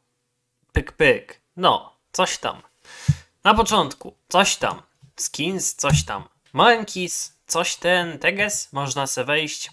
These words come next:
pyk pyk, crafty, coś tam, kupić se elegancja, Francja, bajeractwo.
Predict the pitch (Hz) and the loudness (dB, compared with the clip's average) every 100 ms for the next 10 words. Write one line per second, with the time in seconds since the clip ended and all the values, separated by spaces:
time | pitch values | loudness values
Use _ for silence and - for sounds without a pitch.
0 | - 196 - 220 196 117 - - - 156 | -8 -10 -2 0 2 2 0 -12 0 0
1 | - 117 98 - 165 - - 202 185 - | 0 -12 -12 -6 -6 -6 -2 -2 -2 -12
2 | - _ - 214 - - - 113 117 123 | -20 _ -10 -8 -6 -6 -4 -4 -2 0
3 | 151 175 165 147 127 143 147 147 139 147 | -2 -2 -4 -6 -6 -4 -4 -4 -8 -4
4 | 131 131 147 143 135 - - - 117 104 | -2 0 0 0 -2 -2 -10 -8 -8 -8